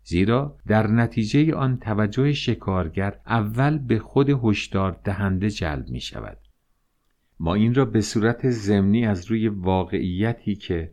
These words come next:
پر مارلر به آن پی برد برداشت می‌کنیم. از نظر خصوصیات فیزیکی این فریاد هشدار طوری شکل می‌گیرد که شناسایی محل آن مشکل باشد.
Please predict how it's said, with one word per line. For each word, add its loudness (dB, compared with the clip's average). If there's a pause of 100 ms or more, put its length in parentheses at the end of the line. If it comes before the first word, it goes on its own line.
(120)
پر 0
مارلر 0
به -8
آن -2
پی 0
برد -2 (120)
برداشت -2
می‌کنیم. -12 (560)
از 2
نظر 2
خصوصیات -2
فیزیکی -8
این 0 (120)
فریاد 0
هشدار -4 (360)
طوری 4
شکل -4
می‌گیرد -6 (340)
که 0
شناسایی 0
محل 0
آن 0
مشکل 0
باشد. -8